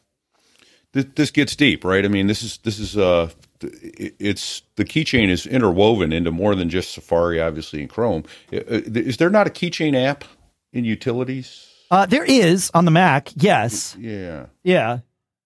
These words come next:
Speaker 1: Okay, so is he, oh, is he,
Speaker 2: And you
Speaker 1: yeah.
Speaker 2: could, you could go into Keychain Access to wipe out your, your passwords, but there's more
Speaker 1: Okay.
Speaker 2: in the keychain than just your iCloud,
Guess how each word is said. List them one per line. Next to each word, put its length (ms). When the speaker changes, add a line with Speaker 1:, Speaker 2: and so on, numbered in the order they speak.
Speaker 1:
Okay, 320
so 140
is 140
he, 160
oh, 180
is 100
he, 120
Speaker 2:
And 160
you 100
Speaker 1:
yeah. 40
Speaker 2:
could, 400
you 140
could 160
go 160
into 100
Keychain 460
Access 440
to 100
wipe 300
out 300
your, 420
your 180
passwords, 560
but 200
there's 240
more 600
Speaker 1:
Okay. 120
Speaker 2:
in 200
the 60
keychain 680
than 180
just 540
your 300
iCloud, 680